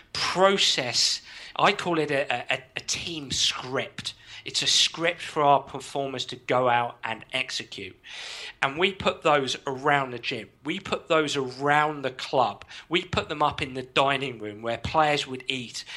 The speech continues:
And when they looked around, they saw the team script. They saw what they had to do, what they had to repeat together as a unit, as individuals, um, as a team, and it reinforced things every day.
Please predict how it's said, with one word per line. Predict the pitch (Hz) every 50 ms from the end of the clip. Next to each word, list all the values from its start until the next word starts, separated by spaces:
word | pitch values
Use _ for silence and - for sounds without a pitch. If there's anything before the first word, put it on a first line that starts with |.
| - - -
And | - 135
when | 139 135
they | 127 127 127
looked | 143 185 196 190 -
around, | 156 143 135 131 127 131
they | 143 139 135
saw | - - - - - - - - 214 220 202 185 160 135 123 117 113 113 113 - - - - -
the | 143 135
team | 135 - - - 175 165 151 139
script. | 120 - - - - 131 107 - -
They | - 143 143
saw | 139 - - - - 175 175
what | 165 156 175 - -
they | 139 139
had | 135 - 147 139 131 -
to | - 131
do, | 127 - - 135 131 131
what | 127 135 143 -
they | 123
had | - - 147 -
to | - - 139
repeat | 131 - 151 143 139 - - - _
together | - - - 208 202 202 202 185 180 170 - 127 117 117 - - - - _ _ -
as | - 135 156 175 175
a | 190 190
unit, | 190 170 180 180 175 151 120 113 117 135 - - - - - - - - _ -
as | 139 147 165 - 196
individuals, | 185 180 175 170 - 156 151 139 - - - 113 110 113 113 113 - - - - - - - - - _ -
um, | 131 127 123 123 127 127 - -
as | 135 143 170 170 185
a |
team, | 180 - - - - 143 131 127 123 120 123 117 - - - - - - - - -
and | 147 143 147 151 147 147 147 147 147 147 156 - -
it | 185 175 - 156
reinforced | 156 190 185 185 175 - - 190 180 170 - -
things | 156 127 120 -
every | 135 127 - 131 123
day. | 120 143 135 123 95